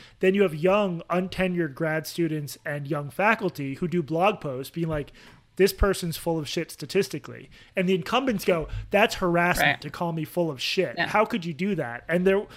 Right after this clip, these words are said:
Speaker 1: one of them even <laughs> used the term methodological terrorism
Speaker 2: Oh my
Speaker 1: <laughs> to
Speaker 2: gosh.
Speaker 1: describe the people, uh, debunking her work. So it's the same thing where it's like,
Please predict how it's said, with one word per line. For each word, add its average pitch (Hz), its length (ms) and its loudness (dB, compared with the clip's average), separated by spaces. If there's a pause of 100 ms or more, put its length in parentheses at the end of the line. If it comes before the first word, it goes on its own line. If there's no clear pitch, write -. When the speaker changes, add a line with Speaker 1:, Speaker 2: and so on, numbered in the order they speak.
(160)
Speaker 1:
one 190 140 2
of 226 80 -2
them 226 100 2
even 214 240 2
<laughs> 190 180 4
used 226 160 6
the 196 120 0
term 175 500 -2 (400)
methodological 165 920 0
terrorism 175 640 -2
Speaker 2:
Oh - 40 0
my 156 140 -2
Speaker 1:
<laughs> - 20 -4
to 147 80 0
Speaker 2:
gosh. 143 200 2
Speaker 1:
describe 175 440 0
the 185 80 -2
people, 170 580 -4
uh, 143 440 -6 (100)
debunking 170 480 -2
her 147 120 -6
work. 139 420 -2 (380)
So 208 220 2
it's 202 100 2
the 220 80 2
same 254 300 -2
thing 320 260 -2
where 190 100 4
it's 175 100 -2
like, 185 160 0